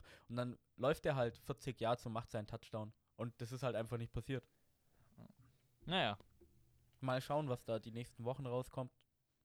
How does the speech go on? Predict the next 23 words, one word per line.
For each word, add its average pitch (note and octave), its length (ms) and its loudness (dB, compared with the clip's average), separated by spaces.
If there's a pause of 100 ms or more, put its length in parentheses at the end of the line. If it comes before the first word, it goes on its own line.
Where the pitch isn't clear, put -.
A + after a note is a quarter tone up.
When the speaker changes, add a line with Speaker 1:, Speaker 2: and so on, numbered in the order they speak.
(340)
Speaker 1:
Ich - 100 -20
hoffe, C3+ 200 0
er A#2 60 -2
macht A#2 260 -6
mehr. B2+ 220 -2 (1700)
Speaker 2:
Ja. B2 220 -6 (680)
Ähm, D#3+ 380 -2 (320)
gut, A3 340 -8
Tobias. D3+ 580 -6 (1400)
Über A#2+ 140 -10
welches C3+ 220 -4
Spiel C3+ 180 -10
möchtest - 360 -12
du A2+ 40 -18
denn, A2 260 -6
äh, A2 280 -6
noch - 380 -12
sprechen? G#2+ 580 -12 (1700)
Speaker 1:
Ja, G#2 120 -4
komm, A#2+ 340 0 (240)
wir G#2+ 200 -4
müssen C3 300 -4 (120)
eigentlich G#2+ 720 -4